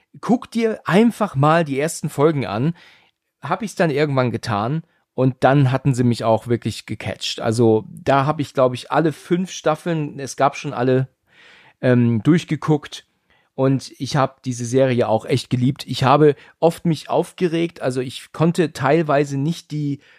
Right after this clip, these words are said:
ähm, Entscheidungen in-, verstehen von Walter und von Jesse. Manchmal hat man gedacht, „Warum macht Walter das? Das ist doch völliger Unsinn.“ Und dann wiederum, „Warum macht Jesse das? Das ist völliger Unsinn.“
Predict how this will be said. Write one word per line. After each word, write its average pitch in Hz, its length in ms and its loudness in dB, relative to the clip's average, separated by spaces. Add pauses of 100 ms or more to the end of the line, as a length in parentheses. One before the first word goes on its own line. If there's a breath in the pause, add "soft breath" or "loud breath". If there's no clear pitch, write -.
(120)
ähm, 131 340 0
Entscheidungen 160 840 2
in-, 147 160 -2
verstehen 147 580 -2
von 143 240 -4
Walter 143 500 2
und 208 200 2
von 170 220 0
Jesse. 160 420 -4 (280 loud breath)
Manchmal 147 360 0
hat 156 120 -4
man 151 200 2
gedacht, 139 460 -2 (240 soft breath)
„Warum 160 460 0
macht 135 240 -4
Walter 151 380 2
das? 135 340 -2
Das 123 160 -8
ist - 160 -16
doch 143 100 -14
völliger 196 460 -2
Unsinn.“ 165 500 0 (260 soft breath)
Und 135 140 -2
dann 160 120 4
wiederum, 151 340 4
„Warum 135 220 4
macht 117 260 -4
Jesse 180 300 -2
das? 151 460 -2 (240)
Das 123 160 -4
ist 123 100 -10
völliger 147 400 0
Unsinn.“ 135 480 0